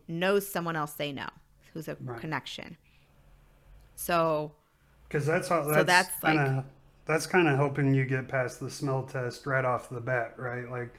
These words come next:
Speaker 2: when someone,
Speaker 1: Oh, yeah.
Speaker 2: I respect this person down the, down the hall from me, and they're like, "Hey, I got a person you need to meet. I think they'd be a great fit for you." So I respect this person. So they're already passing the, the smell test because
Speaker 1: Mm-hmm.
Speaker 2: someone's vouched for them.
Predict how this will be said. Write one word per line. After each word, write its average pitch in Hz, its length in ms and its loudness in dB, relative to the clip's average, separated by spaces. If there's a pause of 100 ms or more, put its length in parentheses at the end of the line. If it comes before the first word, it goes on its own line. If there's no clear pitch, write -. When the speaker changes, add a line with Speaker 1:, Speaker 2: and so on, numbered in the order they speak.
(340)
Speaker 2:
when 131 200 0
someone, 147 320 -2
Speaker 1:
Oh, 139 80 2
yeah. 135 200 2 (200)
Speaker 2:
I 151 100 4
respect 151 680 2
this 143 200 0
person 135 640 -4
down 131 340 -4
the, 127 140 -8 (120)
down 131 260 -4
the 120 80 -8
hall 151 300 0
from 131 300 -6
me, 123 240 -4 (400)
and 143 120 0
they're 139 80 2
like, 131 300 0
"Hey, 139 140 -2
I 127 140 0
got 139 180 2
a 131 100 0
person 135 460 -4
you 131 80 -4
need 127 200 -4
to 123 60 -6
meet. 123 280 -2
I 117 100 -4
think 120 260 -6
they'd 120 160 -6
be 123 120 -6
a 117 80 -8
great 117 320 -4
fit 185 180 -2
for 135 160 -10
you." 123 240 -6 (340)
So 160 160 2
I 160 80 8
respect 175 520 4
this 139 180 -2
person. 131 380 0
So 139 160 -4
they're 135 200 2
already 151 320 4
passing 135 640 -2
the, 123 160 -6
the 120 180 -10
smell 160 380 0
test 127 440 -6
because 123 600 -4 (180)
Speaker 1:
Mm-hmm. 185 380 -2
Speaker 2:
someone's 120 200 -4
vouched 117 420 -4
for 120 160 -10
them. 107 240 -16